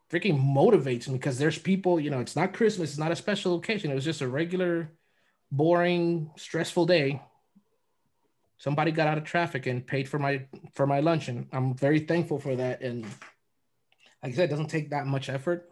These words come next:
Sometimes, ninety-nine percent of the times, it's not even gonna cost you anything.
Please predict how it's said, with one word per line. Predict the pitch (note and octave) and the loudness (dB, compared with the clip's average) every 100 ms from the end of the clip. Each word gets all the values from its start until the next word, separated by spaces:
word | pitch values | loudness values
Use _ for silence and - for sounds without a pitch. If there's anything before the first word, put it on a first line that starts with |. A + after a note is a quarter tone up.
| - | -14
Sometimes, | - C3+ C3 C3+ C3 C3 - _ _ _ _ _ _ _ - | -8 -8 -6 -4 -4 -6 -10 _ _ _ _ _ _ _ -6
ninety-nine | C3+ B2 B2 A#2+ B2+ D#3 D3 C#3+ | -2 -2 -2 -2 0 0 0 -2
percent | D#3 C3+ C#3+ | -2 -4 -4
of | C3+ | -2
the | |
times, | D#3 C3+ | -4 -4
it's | B2+ | -4
not | C#3 C#3 | -2 -2
even | C3 | -2
gonna | B2 A2+ | -6 -6
cost | - - - | -6 -6 -4
you | B2 | -4
anything. | C#3+ D#3+ F3+ F#3+ | -2 -2 -2 -4